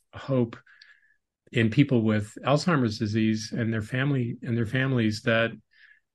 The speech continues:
this is not an irretrievable situation, that there are treatment options, that it's really a question of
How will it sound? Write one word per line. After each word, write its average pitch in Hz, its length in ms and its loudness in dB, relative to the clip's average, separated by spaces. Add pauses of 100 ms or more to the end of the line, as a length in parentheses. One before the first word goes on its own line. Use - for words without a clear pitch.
this 131 200 4
is 123 140 4
not 117 280 2
an 117 120 2
irretrievable 113 720 4
situation, 120 800 2
that 110 140 -4
there 107 220 -2
are 123 240 2
treatment 120 400 -2
options, 113 640 -6
that 110 240 -4
it's 117 300 -6
really 143 220 4
a 123 40 4
question 123 560 2
of 107 300 -2